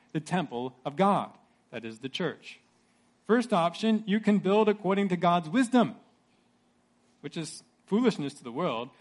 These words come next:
but you can build with God's wisdom, which is akin to building with precious stones and costly materials. If you do this, your work will last. It will survive testing by fire, and it will result in reward for you from God. That's one option.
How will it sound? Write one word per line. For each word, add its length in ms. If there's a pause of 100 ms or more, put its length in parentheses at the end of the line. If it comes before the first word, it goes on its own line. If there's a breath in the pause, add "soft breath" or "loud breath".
(160 soft breath)
but 140
you 80
can 140
build 220
with 120
God's 300
wisdom, 400
which 160
is 100
akin 400
to 140
building 320
with 160
precious 340
stones 380
and 120
costly 340
materials. 720 (640)
If 80
you 80
do 200
this, 500 (260 soft breath)
your 200
work 360 (240)
will 160
last. 540 (220 soft breath)
It 60
will 100
survive 480
testing 400
by 160
fire, 500 (160 soft breath)
and 100
it 100
will 120
result 640
in 140
reward 560
for 100
you 300 (120)
from 140
God. 220 (1600)
That's 180
one 240
option. 380